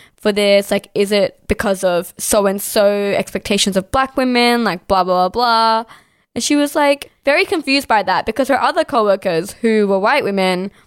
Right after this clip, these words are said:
when they just, like, you know, maybe they dyed their hair a different color or they got a perm or whatever, like,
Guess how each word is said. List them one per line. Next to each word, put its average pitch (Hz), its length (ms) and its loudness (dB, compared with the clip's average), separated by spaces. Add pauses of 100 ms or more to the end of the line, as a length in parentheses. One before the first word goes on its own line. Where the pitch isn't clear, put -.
(120)
when 208 140 -8
they 269 180 0
just, 269 160 -4
like, 226 300 -2
you 220 100 -4
know, 202 80 0
maybe 208 160 0
they 208 100 2
dyed 185 300 -2
their 180 100 0
hair 196 100 0
a 170 40 -4
different - 200 -10
color - 260 -2
or 143 80 2
they 185 80 0
got 185 100 -2
a 180 40 -4
perm 190 300 -2
or 180 80 -2
whatever, 180 280 2
like, 202 180 0